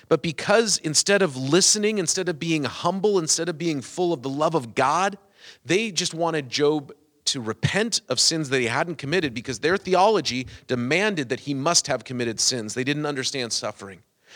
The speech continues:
They didn't acknowledge the supernatural, and so this must come from God. They never factored in, maybe it's coming from Satan. And this week, as I was studying through, looking at Eliphaz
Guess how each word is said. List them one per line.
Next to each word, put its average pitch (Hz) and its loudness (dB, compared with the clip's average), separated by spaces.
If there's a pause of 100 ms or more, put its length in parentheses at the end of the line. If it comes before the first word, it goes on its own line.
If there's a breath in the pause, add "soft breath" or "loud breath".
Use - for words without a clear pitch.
(120 loud breath)
They 160 2
didn't 175 -2 (240 soft breath)
acknowledge 139 2
the 120 -4
supernatural, 135 0 (180 loud breath)
and 135 -4
so 139 4 (160 soft breath)
this 147 4
must 151 0
come 151 -2
from 131 -4
God. 143 2
They 113 -2
never 127 -2
factored 131 -4
in, 135 -2
maybe 131 0
it's 117 -2
coming 113 -4
from 98 -8
Satan. 101 -2 (1120 loud breath)
And 110 -6
this 185 0
week, 131 -4 (180 loud breath)
as 123 0
I 127 2
was 117 2
studying 185 0
through, 151 -4
looking 151 -6
at 131 -2 (460)
Eliphaz 143 2